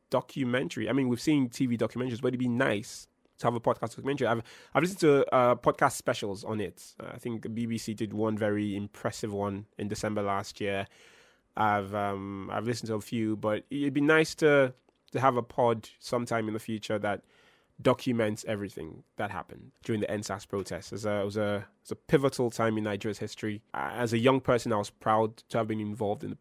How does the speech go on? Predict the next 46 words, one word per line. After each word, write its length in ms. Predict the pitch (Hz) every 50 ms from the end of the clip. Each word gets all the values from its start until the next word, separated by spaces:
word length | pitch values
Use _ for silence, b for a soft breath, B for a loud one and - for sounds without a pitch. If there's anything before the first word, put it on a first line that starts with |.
| _ _
in 60 | 117
the 80 | 107 104
protest. 360 | - 110 110 - 123 123 -
I 60 | 113
was 140 | 107 101 -
proud 340 | - - - 113 110 113 -
to 100 | - 117
have 240 | 113 110 104 101 104
lent 320 | 107 107 107 110 107 -
my 140 | 107 107 104
voice 540 | 101 104 104 101 110 - - - - - -
in, 520 | - 113 107 107 107 104 104 101 101 113 - _
in 220 | - 107 107 104
the 60 | 104
most 680 | 101 101 107 123 123 120 117 - - - _ - - _ _ _ _ _
M 160 | 139 135 135 127
B 120 | 123 127
C 300 | 120 - - 139 127 117
code 380 | - - - 127 120 117 117 -
friendly 400 | - - 127 117 117 113 113 113
way 160 | 110 110 110 107
that 140 | 110 107
I 80 | 107 104
could 240 | 104 - - 113 107
on 140 | 107 107 104
the 60 | 101
radio. 360 | 107 107 107 117 117 135 165 - _ _ _ _ _
And 640 | 110 113 110 110 110 110 110 110 110 110 110 110 104 b b b b b
I 80 | 123 123
feel 160 | - 143 139
like 160 | 131 123 113
the 80 | 120 113
code 380 | - - 139 127 123 123 120
is 220 | 104 117 113 104 107
there 180 | 123 120 117
to 120 | - - 107
guide, 460 | 104 110 110 113 127 135 - - - - _ _ _ _ _
to 140 | - - 135
enable 540 | 123 120 120 120 117 117 120 127 135 156 190
broadcasters 600 | 226 - 135 120 - - 123 113 - - 113 -
do 140 | - 120 107
the 80 | 104
best 420 | 104 - 120 110 110 - - - -
of 100 | 110 107
their 120 | 110 104
jobs 640 | 101 113 110 107 113 - - - - - - -